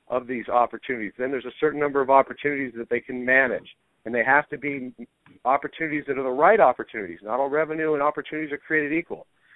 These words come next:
They have to be the ones that help you get your product through the learning curve the fastest, right? Which customers are going to give me the, the highest likelihood of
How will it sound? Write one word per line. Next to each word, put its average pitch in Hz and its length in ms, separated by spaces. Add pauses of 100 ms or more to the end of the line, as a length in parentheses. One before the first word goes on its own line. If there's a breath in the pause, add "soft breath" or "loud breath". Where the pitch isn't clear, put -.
(140)
They 104 80
have 131 240
to 147 80
be 143 100
the 175 100
ones 143 380 (560 soft breath)
that 131 280 (260)
help 143 340
you 151 160
get 139 260
your 139 200
product 139 500
through 135 140
the 135 100
learning 135 320
curve 120 340
the 123 140 (140)
fastest, - 640 (1200)
right? 120 280 (340)
Which 139 180 (140)
customers 160 600
are 147 60
going 143 380
to 135 60
give 143 300
me 135 260
the, 110 200 (100)
the 104 80
highest 131 300
likelihood 143 420
of 151 80